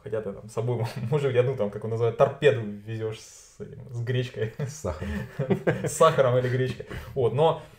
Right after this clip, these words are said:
Speaker 1: э, сам принцип, вот такое отношение, он говорит, когда оно есть, тогда вот весь мир вообще просто открыт, все двери открыты.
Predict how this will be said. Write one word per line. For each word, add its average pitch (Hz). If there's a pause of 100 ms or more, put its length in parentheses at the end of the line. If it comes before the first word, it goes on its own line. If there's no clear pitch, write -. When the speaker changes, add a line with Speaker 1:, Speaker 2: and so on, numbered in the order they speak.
(180)
Speaker 1:
э, 117
сам 151
принцип, 180 (200)
вот 117
такое 156
отношение, 202
он 160
говорит, 135
когда 147
оно 202
есть, 294
тогда 175
вот 135
весь 147
мир 170
вообще 120
просто 127
открыт, 165
все 123
двери 123
открыты. 135